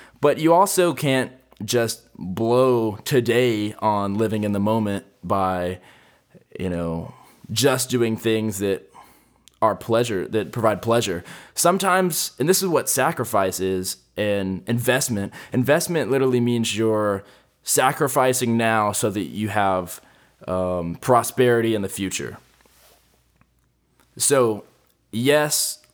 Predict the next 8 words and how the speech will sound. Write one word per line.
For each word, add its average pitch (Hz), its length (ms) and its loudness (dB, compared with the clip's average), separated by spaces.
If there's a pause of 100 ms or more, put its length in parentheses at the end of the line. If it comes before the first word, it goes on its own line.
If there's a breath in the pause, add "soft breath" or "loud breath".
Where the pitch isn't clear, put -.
(300)
keep 165 260 -2
in 135 120 2
mind 123 460 2
that 98 220 -2
your 110 120 -2
days 110 340 0
are 101 60 -4
limited, 98 540 -2